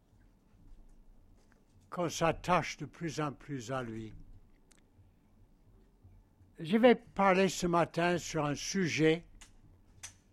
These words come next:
euh, qui touche des millions de Français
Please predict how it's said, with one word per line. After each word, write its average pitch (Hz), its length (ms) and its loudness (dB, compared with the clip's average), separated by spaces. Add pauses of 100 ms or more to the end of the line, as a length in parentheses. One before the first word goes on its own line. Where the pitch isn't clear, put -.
(480)
euh, 185 120 -12 (100)
qui 190 400 0
touche - 400 0
des 165 160 2
millions 202 580 6
de 165 140 0
Français 156 920 0